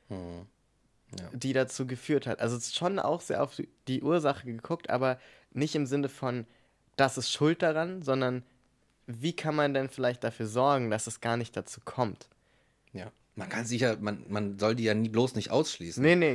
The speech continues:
Speaker 1: Aber man
Speaker 2: genau.
Speaker 1: kann sich halt darauf versteifen
Speaker 2: Das
Speaker 1: auch
Speaker 2: stimmt,
Speaker 1: so, ne?
Speaker 2: ja.
Speaker 1: Ja.
Speaker 2: Und dann denke ich mir so, ja,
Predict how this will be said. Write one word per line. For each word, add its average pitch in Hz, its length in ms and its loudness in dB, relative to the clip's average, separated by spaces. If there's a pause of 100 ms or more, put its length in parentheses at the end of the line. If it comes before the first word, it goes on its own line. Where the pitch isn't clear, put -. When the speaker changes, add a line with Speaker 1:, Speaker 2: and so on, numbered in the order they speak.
Speaker 1:
Aber 101 120 6
man 104 120 6
Speaker 2:
genau. 104 40 2
Speaker 1:
kann 120 200 0
sich 107 160 -4
halt 95 140 0
darauf 95 220 -2
versteifen 98 600 -4
Speaker 2:
Das 120 140 0
Speaker 1:
auch - 80 0
Speaker 2:
stimmt, 123 340 -4
Speaker 1:
so, 104 40 -2
ne? 98 60 -2
Speaker 2:
ja. 104 200 -6
Speaker 1:
Ja. 85 240 -10
Speaker 2:
Und 131 140 0
dann 135 160 2
denke 147 200 -2
ich 139 120 -10
mir 147 140 0
so, 139 120 -2
ja, 139 200 -4